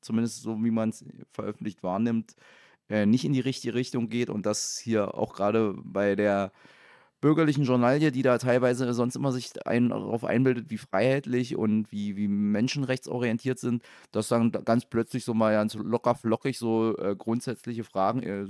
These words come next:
so nach dem Motto, ja, kann man ja mal so diskutieren, so nach dem Motto, also, m, lasst uns doch mal drüber reden, wird man doch wohl mal noch fragen dürfen,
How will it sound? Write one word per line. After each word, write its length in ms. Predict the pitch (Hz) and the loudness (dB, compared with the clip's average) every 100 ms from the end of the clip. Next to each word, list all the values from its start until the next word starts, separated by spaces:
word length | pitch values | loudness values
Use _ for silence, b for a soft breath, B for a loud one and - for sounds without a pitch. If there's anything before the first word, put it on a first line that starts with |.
| - - | -12 -4
so 120 | 117 113 | -2 2
nach 180 | 117 113 | 2 2
dem 140 | 127 | 2
Motto, 260 | 117 135 127 B B B _ _ - | 2 2 -2 B B B _ _ -6
ja, 180 | 90 107 | -2 -2
kann 160 | - 107 | -2 0
man 120 | 127 | 2
ja 100 | 120 | 2
mal 160 | 120 | 2
so 140 | 117 120 | 2 2
diskutieren, 640 | 135 - 147 - 180 226 | 0 0 -4 2 4 4
so 80 | 190 | 4
nach 160 | 139 131 | 2 2
dem 160 | 135 117 | 2 2
Motto, 400 | 117 113 110 110 | 2 0 0 0
also, 200 | 104 110 | 0 -2
m, 400 | 104 98 95 98 | -4 -6 -4 -2
lasst 220 | 98 110 | -2 -2
uns 120 | 143 139 | -4 -4
doch 100 | 135 | 2
mal 160 | 135 | 2
drüber 340 | 135 131 139 127 | 2 2 2 4
reden, 320 | 143 196 151 | 2 2 4
wird 180 | 113 - | 2 2
man 140 | 135 | 0
doch 120 | 120 - | 0 0
wohl 220 | 123 131 | 2 4
mal 160 | 127 | 4
noch 160 | 127 127 | 4 2
fragen 560 | - 135 160 220 208 151 | -2 0 2 2 0 2
dürfen, 640 | 139 127 123 117 107 90 | 6 6 4 0 0 0